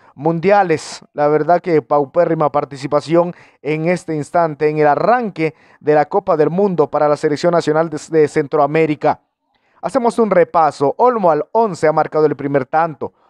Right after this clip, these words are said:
Marco Asensio al minuto veintiuno. Torres al treinta y uno y cincuenta y cuatro. Gavi marca al setenta y cinco. Soler al minuto noventa. Morata, Álvaro Morata, al noventa más tres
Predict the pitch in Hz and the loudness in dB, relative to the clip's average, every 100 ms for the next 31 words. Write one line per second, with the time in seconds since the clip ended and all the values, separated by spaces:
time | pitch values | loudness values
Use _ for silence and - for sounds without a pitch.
0 | _ 147 185 - 175 160 151 180 185 - | _ -4 -4 -2 0 0 -2 -2 -2 0
1 | 151 147 156 165 170 156 147 - 240 208 | 0 2 -2 -2 0 0 -2 -4 -4 0
2 | 151 143 _ _ - 220 202 170 165 151 | 0 -2 _ _ -4 -2 -2 -2 -2 -2
3 | 220 233 208 185 160 214 170 147 143 180 | -4 -6 -4 -6 -2 0 2 2 0 -4
4 | 202 185 185 180 170 160 175 175 160 160 | -6 -4 -2 -2 -4 -2 2 2 2 0
5 | 139 _ _ _ _ _ 147 208 202 170 | -4 _ _ _ _ _ -2 0 0 -4
6 | 110 _ _ _ _ _ _ 120 180 196 | -8 _ _ _ _ _ _ -6 -4 -4
7 | - 170 160 160 - 165 170 165 - 226 | 0 0 0 -6 -8 -8 -4 -6 -2 -2
8 | 233 175 131 - _ - 190 190 226 170 | -2 0 -2 -2 _ -4 0 4 4 4
9 | 123 - _ _ _ - 165 185 208 - | 0 -10 _ _ _ -8 -4 0 -2 -2
10 | 226 185 160 196 226 196 165 117 143 151 | -2 0 0 0 0 -2 -4 -4 -10 -2
11 | 220 208 175 - 170 156 _ _ 190 180 | 2 2 2 0 -2 -2 _ _ -4 2
12 | 160 190 151 170 - 160 147 _ _ - | 2 2 2 2 0 -2 -4 _ _ -6
13 | 143 147 143 156 151 143 139 135 - 143 | -4 -2 0 0 -2 -4 -2 -4 -2 -2
14 | 131 - | -2 -6